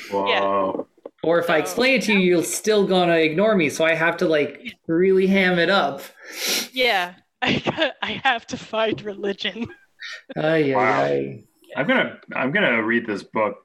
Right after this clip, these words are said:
Speaker 2: This sounds
Speaker 1: It's
Speaker 2: interesting.
Speaker 1: classic.
Speaker 3: Oh, you
Speaker 1: You
Speaker 3: should.
Speaker 1: should.
Speaker 3: It's really good.
Speaker 1: Yes. It's, it's a, I mean, it's Isaac Asimov. Uh, you don't, no words needed. But it was that, so that story, and then the last one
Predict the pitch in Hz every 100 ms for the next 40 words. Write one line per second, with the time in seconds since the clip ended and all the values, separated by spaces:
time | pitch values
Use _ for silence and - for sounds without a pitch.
0 | _ - 110 147 117 101 - 185 240 226
1 | 220 196 196 226 - 247 214 160 - -
2 | - - 240 196 214 190 196 214 214 190
3 | 175 151 127 127 127 - - - - -
4 | - - _ - 202 170 - - - -
5 | _ - 220 214 - - - _ _ 208
6 | 190 - 185 175 175 170 190 196 185 180
7 | 202 185 170 165 180 165 156 175 - -
8 | - _ - 180 165 156 170 165 - 190
9 | 190 190 180 180 165 180 196 - - _
10 | _ 220 196 - - - - - 226 226
11 | 247 208 233 247 294 - _ _ - 247
12 | 233 294 - - 294 254 254 240 226 226
13 | 220 202 196 196 247 - 233 196 185